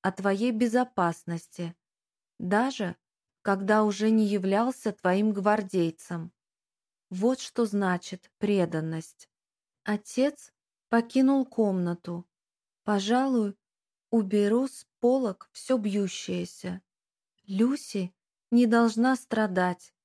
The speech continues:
из-за моих истерик. Я проплакала около часа. Никогда не чувствовала такого унижения.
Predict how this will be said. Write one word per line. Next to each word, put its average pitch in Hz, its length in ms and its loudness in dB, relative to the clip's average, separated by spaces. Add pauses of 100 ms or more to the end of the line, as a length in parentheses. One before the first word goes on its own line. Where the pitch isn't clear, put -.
из-за 185 260 -2
моих 180 460 -2
истерик. 175 760 -6 (1040)
Я 196 200 0
проплакала 190 960 -4 (400)
около 262 440 2
часа. 180 720 -6 (680)
Никогда 226 600 2
не 247 180 4
чувствовала 175 1000 -4 (160)
такого 233 480 0
унижения. 185 920 0